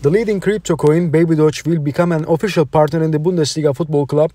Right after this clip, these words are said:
where to know, where, where the two will work together in the future, especially in the development of club-specific non-fungible tokens, N F T. In this context, tokens are digitalized form an asset." Yani arkadaşlar diyor ki,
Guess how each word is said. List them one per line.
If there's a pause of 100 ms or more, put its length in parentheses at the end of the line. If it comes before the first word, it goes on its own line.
(340)
where
to
know,
where,
where
the (120)
two
will
work
together
in
the
future, (460)
especially
in
the
development
of
club-specific
non-fungible
tokens,
N
F
T. (100)
In
this
context, (880)
tokens
are
digitalized
form
an
asset."
Yani
arkadaşlar
diyor
ki,